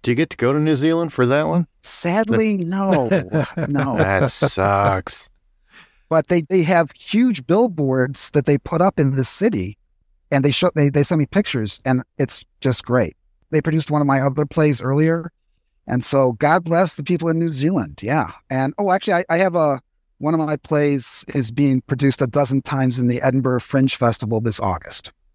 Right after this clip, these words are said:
Speaker 1: Maybe you could hitch a ride on that Loch Ness Monster and go over there and check it out.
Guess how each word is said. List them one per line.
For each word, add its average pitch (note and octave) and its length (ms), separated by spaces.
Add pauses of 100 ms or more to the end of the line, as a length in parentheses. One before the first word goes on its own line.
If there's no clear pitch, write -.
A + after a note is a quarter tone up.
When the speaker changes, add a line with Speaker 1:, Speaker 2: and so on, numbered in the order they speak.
(320)
Speaker 1:
Maybe A2+ 220
you C3 80
could G#2+ 200
hitch C3+ 200
a A2 60
ride G#2 340
on G2+ 120
that - 180
Loch G2+ 240
Ness G#2 240
Monster G2 400
and E2+ 120
go F2+ 160
over F2 120
there F2 160
and E2+ 100
check - 140
it - 80
out. - 180